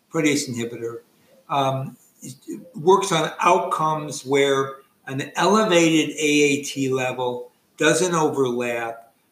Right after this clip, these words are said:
with other anti-inflammatory processes or agents. So you don't really get immunosuppression due this way. You get immunoregulation. And sometimes that can look quite different than what you might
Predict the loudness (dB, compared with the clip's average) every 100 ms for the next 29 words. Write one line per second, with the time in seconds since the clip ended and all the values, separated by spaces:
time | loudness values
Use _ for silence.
0 | _ -2 -2 -6 _ 2 4 4 2 0
1 | -4 -4 -4 -6 -8 -6 -8 -10 -10 -8
2 | -12 -10 -6 -6 -6 -8 -8 -6 -10 -12
3 | -12 -12 -14 -12 -12 -8 -2 -2 -4 -16
4 | _ -20 -20 _ _ _ _ -4 -2 0
5 | 2 2 2 0 2 0 0 -2 0 -2
6 | -2 -6 -8 -10 -16 -8 -6 -4 -4 -6
7 | -8 -8 -10 -10 -14 -14 -12 -10 -12 -14
8 | _ _ -6 0 0 2 2 4 4 4
9 | 2 2 2 2 0 0 2 2 0 -4
10 | -8 -14 _ _ _ _ -16 -6 -4 0
11 | 0 2 0 0 -6 -4 -4 -4 -4 -4
12 | -4 -6 -6 -10 -12 -12 -12 -12 -8 -8
13 | -8